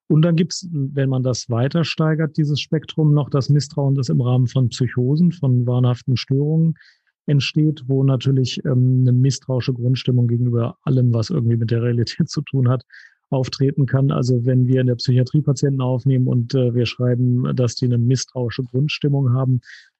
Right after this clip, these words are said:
dann meinen wir meistens, die wirken so, als hätten sie eine wahnhafte Symptomatik und denken, das ist alles hier gespielt oder das ist alles nicht real.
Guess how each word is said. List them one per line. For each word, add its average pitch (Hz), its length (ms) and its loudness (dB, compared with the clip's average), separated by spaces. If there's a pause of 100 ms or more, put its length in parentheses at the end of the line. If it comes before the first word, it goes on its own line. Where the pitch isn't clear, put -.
(140)
dann 127 340 2
meinen 131 400 4
wir 127 100 2
meistens, 123 640 0
die 120 220 -4
wirken 127 680 2
so, 123 300 2
als - 300 -4
hätten 131 240 -4
sie 117 280 0
eine 117 320 0
wahnhafte 120 640 2
Symptomatik 117 720 0
und 120 260 0
denken, 117 400 0
das 113 180 -2
ist - 260 -14
alles 113 240 0
hier 123 140 0
gespielt 123 480 0
oder 120 180 -2
das 117 220 -2
ist 123 140 -6
alles 123 300 -2
nicht 123 220 -2
real. 117 380 0